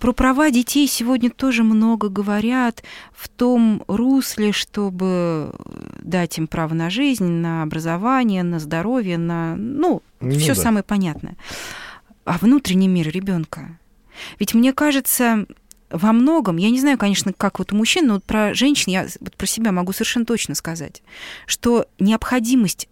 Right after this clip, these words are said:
Speaker 1: заботиться о себе и эгоизм — это разные вещи. И если в какой-то момент эти два понятия сольются в голове, и женщина, например, перестанет заботиться о себе, ее, то есть ее этому не научат.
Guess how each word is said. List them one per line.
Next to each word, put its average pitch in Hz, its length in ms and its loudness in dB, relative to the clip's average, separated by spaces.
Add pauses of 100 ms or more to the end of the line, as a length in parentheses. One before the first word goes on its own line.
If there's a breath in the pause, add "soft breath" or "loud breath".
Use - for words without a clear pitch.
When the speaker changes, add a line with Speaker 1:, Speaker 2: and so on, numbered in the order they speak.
Speaker 1:
заботиться 196 960 -2
о 165 100 -6
себе 202 520 -6 (1500)
и 185 160 0
эгоизм — 190 480 0 (160)
это 226 220 -4
разные 233 340 0
вещи. 175 420 -8 (1400 loud breath)
И 214 80 0
если 233 500 2
в 202 60 -4
какой-то 226 440 0
момент 220 540 2 (260)
эти - 180 -2
два 208 220 0
понятия 220 600 2
сольются 196 720 -4
в 160 80 -10
голове, 185 500 0 (460 loud breath)
и 196 120 -2
женщина, 208 500 4
например, 175 380 0
перестанет 202 560 -2
заботиться 185 500 -4
о - 20 -6
себе, 262 200 0
ее, 208 220 2
то - 80 -2
есть - 140 -2
ее 233 300 0
этому 214 240 2
не 214 100 2
научат. 240 600 -2